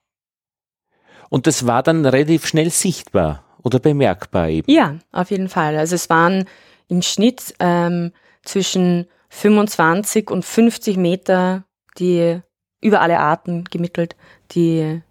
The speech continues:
Speaker 2: nach oben sich verschoben haben, je nachdem, welches Parameter die an-, man sich jetzt anschaut, die Untergrenze, die Obergrenze, das Optimum.
Speaker 1: Seit diese zehn,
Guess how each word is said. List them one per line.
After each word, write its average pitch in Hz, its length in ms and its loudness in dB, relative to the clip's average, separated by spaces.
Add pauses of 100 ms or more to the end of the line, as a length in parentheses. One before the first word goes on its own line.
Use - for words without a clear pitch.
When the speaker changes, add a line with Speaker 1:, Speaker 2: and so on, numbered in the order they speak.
(140)
Speaker 2:
nach - 180 -12
oben 156 440 -8
sich - 160 -14
verschoben 156 480 -10
haben, 151 200 -8
je 156 100 0
nachdem, 160 580 0 (100)
welches 175 680 0
Parameter 156 580 0
die 151 120 -2 (100)
an-, - 220 -6
man 156 80 -4
sich 151 100 -8
jetzt - 220 -8
anschaut, 143 380 -4
die - 40 -6
Untergrenze, 147 640 -4
die 143 80 -4
Obergrenze, 139 800 -2
das 139 100 -8
Optimum. 131 720 -4
Speaker 1:
Seit 107 240 0
diese 101 220 -2
zehn, 90 320 2